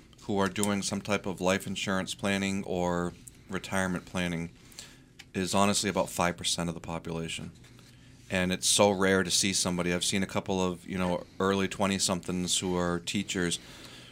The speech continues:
who are maximizing their four oh three Bs and getting small life insurance policies on their own lives. And I just look at them with such, uh, amazement, and, you know, I, I tell them,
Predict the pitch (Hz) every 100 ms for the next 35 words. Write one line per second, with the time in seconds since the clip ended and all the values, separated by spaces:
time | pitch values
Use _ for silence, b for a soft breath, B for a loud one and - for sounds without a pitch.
0 | B - 98 90 98 98 - 95 92 92
1 | 90 90 90 85 98 90 90 92 90 95
2 | 95 95 90 90 87 85 90 90 90 -
3 | - 92 90 90 87 87 90 87 - 92
4 | 87 85 90 85 87 87 90 92 90 90
5 | 90 85 - - B B B B B B
6 | B B B - 107 104 104 107 104 -
7 | - 104 - 110 101 95 92 92 - -
8 | 104 - - - b b b b b -
9 | 92 90 98 101 113 110 98 85 92 90
10 | 90 87 85 - 95 90 87 87 90 -
11 | 90 - 123 107 73